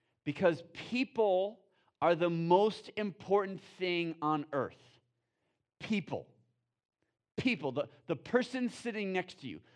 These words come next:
The person watching online. You're the most important thing on this whole entire planet. So what God calls us to do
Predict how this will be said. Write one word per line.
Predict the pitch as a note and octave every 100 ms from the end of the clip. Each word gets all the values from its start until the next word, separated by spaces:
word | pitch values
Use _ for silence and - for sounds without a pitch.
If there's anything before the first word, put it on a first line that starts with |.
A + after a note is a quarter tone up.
| _
The | F3
person | - - B3 C4 A#3+
watching | A#3 A3+ G3+ G#3
online. | G3 F#3 E3+ C#3+ G#2 - _ -
You're | B2+ D#3+ B3 B3+ C4+
the | A3 B3
most | G#3 G3 A#3 A3+ A#3+ - -
important | G#3 F3+ G#3+ A#3+ B3 - A3+
thing | A3+ F3 C3 C3 C3+ _ _ -
on | E3+ G3+
this | G#3 -
whole | A3 A3
entire | A3 - G3+ F#3+ F#3+
planet. | - F#3 D3+ G#2+ - _ _ _ _ _
So | - G#3
what | F#3+ F#3+ G3+ D3+
God | G3+ A3 A#3+
calls | - A#3+ A#3 -
us | G3+ A#3 -
to | F3+
do | C#3+ C3+ E3